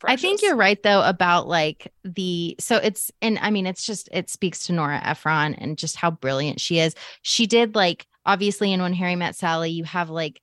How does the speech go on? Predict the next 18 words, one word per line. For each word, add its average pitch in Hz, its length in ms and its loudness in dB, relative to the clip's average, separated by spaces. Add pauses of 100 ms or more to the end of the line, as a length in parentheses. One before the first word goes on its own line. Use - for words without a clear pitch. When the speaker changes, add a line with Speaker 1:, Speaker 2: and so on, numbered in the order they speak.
(200)
Speaker 1:
the 196 80 0
friends 156 540 0
to 185 160 -4
lovers 123 760 -4 (200)
trope. - 440 2
And 196 200 4
then 180 120 4
in 180 140 4
Speaker 2:
Yeah. 220 140 6
Speaker 1:
this, - 200 0
you 196 80 0
have, 175 260 2
like, 170 300 -2
the 170 260 0
enemies 180 520 -2
to - 120 -10
lovers 143 520 -4
trope. 147 500 0